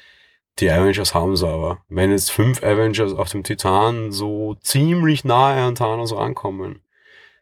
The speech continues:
wär's doch viel schlauer gewesen, fünfundzwanzig Avengers auf der Erde aufzureihen und dort alle gegen ihn zu wettern, weil desto mehr, desto gut, das haben wir ja gesehen. Sie werden ihm ja nur in der Menge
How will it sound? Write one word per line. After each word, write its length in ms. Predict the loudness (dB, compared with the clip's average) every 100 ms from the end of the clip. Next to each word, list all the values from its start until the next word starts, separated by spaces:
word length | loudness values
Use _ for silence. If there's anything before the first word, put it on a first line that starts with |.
| _
wär's 200 | 0 0
doch 140 | 0
viel 240 | -4 -4 -4
schlauer 400 | 0 4 4 4
gewesen, 320 | 0 -4 -6
fünfundzwanzig 800 | -8 -6 -6 -2 0 0 -2 -2
Avengers 480 | 0 0 0 -2 -4
auf 180 | -6 -6
der 100 | -2
Erde 300 | 2 2 2
aufzureihen 720 | 2 0 -4 0 0 0 0
und 180 | 0
dort 220 | 0 0 0
alle 260 | -2 -2
gegen 160 | -2 -4
ihn 160 | -4
zu 140 | -4 0
wettern, 340 | 0 0 -2
weil 140 | -2 -2
desto 240 | -2 -2
mehr, 240 | 0 0
desto 280 | 0 -2 -4
gut, 260 | -6 -6 -2
das 180 | -2 0
haben 200 | 0 0
wir 120 | -2
ja 80 | -2
gesehen. 400 | 0 2 2 2
Sie 160 | 2
werden 180 | 2 2
ihm 140 | 0
ja 60 | -2
nur 180 | -2 0
in 80 | 0
der 80 | 2
Menge 400 | 2 2 2